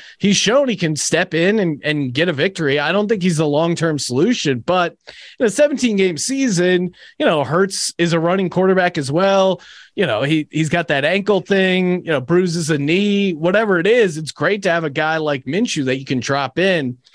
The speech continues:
I wouldn't want to leave it up to Carson Strong because, you know, there's a very real scenario if, if, you know, if Hurts has to miss a couple games, you don't want us, you don't want us, uh, costing that, uh, a playoff spot. And I think that Jets example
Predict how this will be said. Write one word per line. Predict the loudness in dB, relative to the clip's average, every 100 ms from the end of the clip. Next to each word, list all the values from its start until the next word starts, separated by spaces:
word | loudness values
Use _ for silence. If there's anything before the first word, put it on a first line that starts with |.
| -20 -20 -20 -12 -6
I | -2
wouldn't | 2 2 2 2
want | 2
to | 2
leave | 2 2
it | 2
up | 0
to | -2
Carson | -2 0 -2 -4
Strong | -4 0 2 2
because, | 0 0 -2 -2 -10 -20 -10 -2
you |
know, | 2
there's | 4 4
a | 2
very | 2 2 4
real | 4 2
scenario | 0 -2 0 2 2 2
if, | 0 -4
if, | -2 -2 -4 -18 _ _ _ -12
you | -6
know, | -6
if | -2
Hurts | 0 0
has | 0 -2
to | -2
miss | -2 -2
a |
couple | -4 -4 -4
games, | -4 -2 0 0 0
you |
don't | 0 2
want | 2
us, | 0 -2 -10 -18 -20 -20 _
you | 0
don't | 2
want | 2
us, | 0 0
uh, | 0 0
costing | -2 -2 -2 -2 -2
that, | -2 -2 -4
uh, | -4 -2 -2
a | -4
playoff | -4 0 0 0
spot. | -4 -2 -2
And | 0
I | 0
think | 0 0
that | -2
Jets | 0 0 0
example | -4 -2 -2 0 0 -2